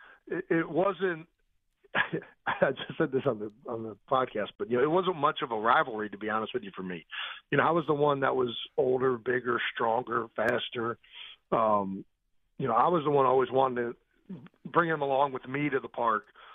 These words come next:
uh, to play with my friends, or he was going off on his own. I didn't do too much playing with his buddies.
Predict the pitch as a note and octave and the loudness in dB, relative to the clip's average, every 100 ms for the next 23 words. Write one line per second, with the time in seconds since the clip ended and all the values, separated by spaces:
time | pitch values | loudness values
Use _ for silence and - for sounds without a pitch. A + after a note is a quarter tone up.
0 | - - B2+ A2 A2 C3 B2 A#2 A#2 A#2 | -20 -2 0 2 2 4 6 6 4 2
1 | - A#2 G#2+ G2+ G#2 G#2 A#2+ A2+ A#2 A2+ | 2 2 2 -2 -4 0 2 2 4 4
2 | A2 A2 A2 G#2 G2 A#2+ A2+ G2+ A2+ A2 | 4 2 2 -2 0 2 2 0 -2 -4
3 | _ _ _ B2 A#2 B2 A2+ A2 - _ | _ _ _ -2 -2 0 -2 -4 -8 _
4 | _ - A#2+ G#2+ C#3+ C#3+ G2+ F#2 | _ -2 0 4 2 2 -2 -8